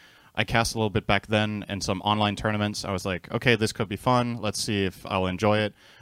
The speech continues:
Uh, I tried, I started casting with Mad Mortigan. I don't know if any of you guys remember him by name. He was an American caster, uh, mainly cast, mainly cast N A games that weren't so high tier, so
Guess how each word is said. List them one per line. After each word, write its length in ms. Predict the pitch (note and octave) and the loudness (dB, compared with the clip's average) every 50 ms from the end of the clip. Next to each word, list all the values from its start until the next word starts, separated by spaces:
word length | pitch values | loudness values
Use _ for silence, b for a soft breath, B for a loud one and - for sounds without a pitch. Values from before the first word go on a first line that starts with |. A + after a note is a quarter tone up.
| B | B
Uh, 120 | G2+ G2 G2 | -6 -4 -4
I 40 | G#2+ | 0
tried, 240 | - B2+ A#2 A2+ - - | 2 2 2 2 0 -2
I 140 | A#2 A2 G#2+ | -2 0 0
started 300 | G2+ - C#3 C#3+ C3+ - | 0 2 0 0 0 0
casting 260 | - B2+ A#2+ - B2 | 0 -2 -2 0 -2
with 140 | A2+ G#2+ G2 | -2 -2 2
Mad 200 | G#2+ G#2 A2 G#2+ | 2 2 2 2
Mortigan. 380 | G2+ G2 G2 G#2 A2 A2 A#2 A#2 | 2 0 0 0 2 0 0 0
I 80 | G#2+ | 0
don't 80 | G#2 G2+ | 0 0
know 80 | G2+ G2 | -2 -2
if 80 | - - | -2 -2
any 120 | G#2 G2+ G#2 | -2 -2 0
of 60 | G2 | 0
you 80 | G#2 F#2+ | 0 0
guys 180 | G2 G2 - | 0 0 -2
remember 300 | G2+ F2+ F2+ F2+ F#2 G2+ | -2 -4 -4 -4 -2 -2
him 140 | G2 G2+ F2+ | -4 -4 -2
by 120 | F#2+ F2 | -4 -4
name. 280 | F2 F2+ F#2 G2 G2+ G#2+ | -2 -2 -4 -4 -4 -4
He 40 | G#2+ | -4
was 120 | G#2 F#2 | -4 -2
an 100 | F#2+ F#2 | -2 -2
American 400 | F2+ F2+ F#2 G2 G2+ G2+ - G#2+ | 0 0 0 0 0 0 -2 -4
caster, 540 | - A2+ G#2+ G#2+ - - - A#2+ A#2 A#2+ - _ _ _ - G2 | -2 -2 0 -2 -2 -2 -4 -4 -4 -4 -6 _ _ _ -8 -4
uh, 140 | F#2+ F2+ F2+ | -4 -2 -2
mainly 260 | F#2+ F#2+ F#2 F#2 F2+ | -2 -2 -2 -2 -2
cast, 440 | - G2 F#2+ - - - - - - b b b b b | -2 -2 -2 -4 -4 -8 -12 -16 -20 b b b b b
mainly 180 | D3 D3 C#3+ C#3 | 2 2 2 2
cast 260 | - B2+ G#2+ - - | 2 0 -2 -2 -2
N 120 | A#2+ G#2+ | -2 -2
A 80 | A2 G#2 | 0 2
games 320 | G2+ G#2 G2+ G2+ G2+ - | 2 2 2 0 -2 -4
that 120 | - G2 F#2 | -4 -4 -2
weren't 200 | G2 G2 F2+ - | -2 -2 -2 -4
so 100 | G2+ F2 | -4 -2
high 140 | G2 F#2 F2 | 0 -2 -2
tier, 320 | - - G#2 F#2 F#2 F2+ | -2 -4 -4 -4 -4 -4
so 240 | - F2+ F2 D#2+ | -4 -6 -10 -10